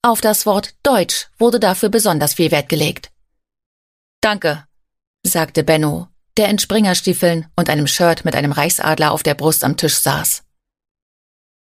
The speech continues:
„Wie geht es Ramona und deiner Kleinen?“ Ich verteilte die Gläser.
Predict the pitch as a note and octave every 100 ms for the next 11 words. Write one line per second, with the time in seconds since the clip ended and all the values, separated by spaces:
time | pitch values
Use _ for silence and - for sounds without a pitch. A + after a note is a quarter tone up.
0 | _ _ - B3+ C#4 C#4 - A#3 C4+ A3
1 | D#3 E3+ E3+ E3+ G#3+ G#3 D#3+ D#3 _ _
2 | _ _ _ _ _ _ - A3+ - F#3+
3 | G#3 G3+ F#3+ D3+ D#3+ D#3+ D3+ D3+ -